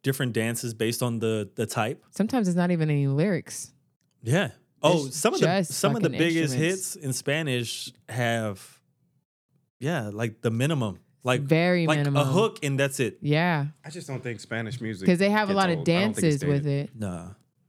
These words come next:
Speaker 1: It, it, once, i-, if you got a good song that you've created that's a hit,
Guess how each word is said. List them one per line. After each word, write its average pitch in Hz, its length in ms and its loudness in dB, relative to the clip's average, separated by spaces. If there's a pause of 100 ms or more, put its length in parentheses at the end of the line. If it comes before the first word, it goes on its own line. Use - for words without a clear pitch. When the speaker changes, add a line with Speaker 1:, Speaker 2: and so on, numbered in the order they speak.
Speaker 1:
It, 123 240 0
it, 127 260 2
once, 139 480 -2
i-, 147 40 -2
if 135 260 2
you 147 100 0
got 151 160 4
a 135 60 2
good 131 260 0
song 139 580 0 (160)
that 117 80 -4
you've 117 140 0
created 123 540 0
that's 110 180 -2
a 95 60 -2
hit, 127 320 0